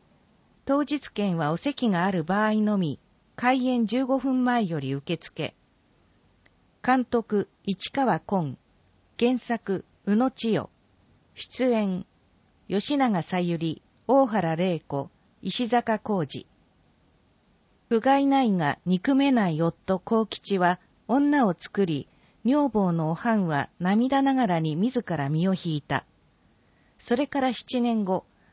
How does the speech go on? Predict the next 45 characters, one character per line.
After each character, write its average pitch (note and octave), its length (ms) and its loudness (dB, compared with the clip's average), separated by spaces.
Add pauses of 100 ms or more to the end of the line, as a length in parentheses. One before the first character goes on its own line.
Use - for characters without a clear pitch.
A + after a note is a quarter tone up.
(160)
幸 C4+ 200 0
吉 - 300 -6
と B3 120 0
再 A3+ 280 0
会 G#3+ 240 0
し - 140 -8
た G#3 140 2
お G3 40 -2
は G#3 160 0
ん F3+ 140 2
は、 C#3 180 -2 (380)
再 C4 440 0
び A3+ 160 0
幸 C4 260 2
吉 - 280 -6
と B3 140 0
の G3+ 260 2
逢 G#3+ 60 0
瀬 F3 180 -2
を D3+ 100 -2
繰 - 140 -10
り G#3 120 -2
返 A#3 220 0
す - 140 -10
こ E3 140 -2
と E3+ 100 -2
に C#3+ 160 0
な C3+ 140 -4
る。 B2 120 -10 (1000)
一 D4 260 -4
人 B3 140 -2
の E3+ 100 -2
男 G3 400 -6
と D3 300 -4
二 - 260 -6
人 C4 160 -2
の G3 160 2
女 F#3+ 380 2
を D#3+ 40 -2
め C#3+ 160 -4
ぐ D#3 140 -4
る D3 160 -2
愛 G3 140 -2
憎 G3 300 -4
劇。 C3+ 420 -14